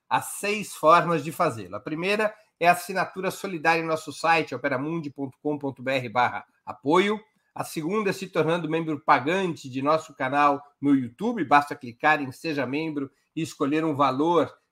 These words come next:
no nosso cardápio de opções. A terceira é contribuindo agora mesmo com o Superchat. A quarta, contribuindo com o Super Sticker. A quinta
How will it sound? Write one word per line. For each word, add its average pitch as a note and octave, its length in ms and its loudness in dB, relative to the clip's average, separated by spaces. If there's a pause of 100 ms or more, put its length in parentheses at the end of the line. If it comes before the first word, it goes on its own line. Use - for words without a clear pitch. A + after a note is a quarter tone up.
(120)
no C3 180 -6
nosso D#3 380 4
cardápio C#3+ 480 4
de B2 80 -6
opções. G#3 480 0
A G#3 60 -2
terceira G#3+ 460 0
é G#3+ 40 -2
contribuindo G3 680 -2
agora F3+ 260 4
mesmo D#3 400 -4
com B2+ 160 -8
o A2+ 40 -12
Superchat. E3 760 -8 (380)
A A2+ 100 -2
quarta, A3+ 560 8
contribuindo G#3+ 640 -4
com F3+ 100 -12
o F#3 40 -10
Super A3+ 340 -6
Sticker. C3 500 -6
A A#2+ 80 -6
quinta E3+ 480 -6